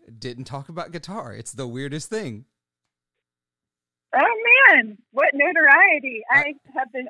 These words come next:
Speaker 2: honored to be on this podcast with you, Philip. It's been so much fun to talk to you.
Speaker 1: Oh, yeah.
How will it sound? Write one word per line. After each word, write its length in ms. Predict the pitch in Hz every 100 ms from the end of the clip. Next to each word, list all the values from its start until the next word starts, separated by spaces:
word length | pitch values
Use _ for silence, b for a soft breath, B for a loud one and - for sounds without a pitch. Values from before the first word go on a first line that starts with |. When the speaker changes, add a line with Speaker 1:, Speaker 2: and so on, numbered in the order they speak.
| 240
Speaker 2:
honored 360 | 262 262 262 -
to 60 | 262
be 80 | 254
on 240 | 233 226
this 160 | 226 233 _ _ _ 233
podcast 380 | 233 - 202 - 226
with 100 | -
you, 160 | 214 208 -
Philip. 280 | 196 180 -
It's 160 | 208 _
been 240 | 220 214 202 _ -
so 80 | 254
much 140 | 311 - -
fun 260 | 240 240
to 80 | 190 -
talk 140 | 220 233
to 60 | 220
you. 200 | 185 196 _ _ _ _ -
Speaker 1:
Oh, 140 | 135
yeah. 260 | 123 104